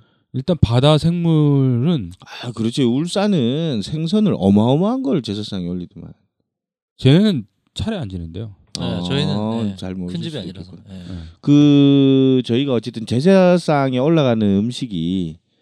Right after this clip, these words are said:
Speaker 2: 그 동네에 많이 나는 걸 따라가잖아요.
Speaker 1: 그렇죠. 잘 나오는
Speaker 2: 그래서
Speaker 1: 거.
Speaker 2: 그 강원도 어쨌든 저희 큰 집하고 이렇게 제사상을 이렇게 모실 때는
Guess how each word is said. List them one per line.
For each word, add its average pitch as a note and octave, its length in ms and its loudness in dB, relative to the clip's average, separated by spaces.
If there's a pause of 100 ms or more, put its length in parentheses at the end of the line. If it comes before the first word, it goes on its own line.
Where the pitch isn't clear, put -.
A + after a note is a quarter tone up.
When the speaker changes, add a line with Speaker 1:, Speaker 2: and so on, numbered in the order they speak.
(260)
Speaker 2:
그 F#2+ 360 -2
동네에 C3 1500 -2
많이 F2 260 -4
나는 A2 240 -4
걸 C#3 140 -2
따라가잖아요. E2 960 -8
Speaker 1:
그렇죠. G2 420 -2
잘 B2+ 240 2
나오는 A#2 180 4
Speaker 2:
그래서 A2+ 120 6
Speaker 1:
거. A2 380 6 (440)
Speaker 2:
그 A2+ 240 2
강원도 C#3 800 4
어쨌든 D#3+ 420 2
저희 C#3+ 160 2
큰 F#3 260 -2
집하고 F#3 440 -2
이렇게 B2+ 300 -4
제사상을 A2 1600 -4
이렇게 E2+ 240 -14
모실 G2 320 -6
때는 F#2 480 -6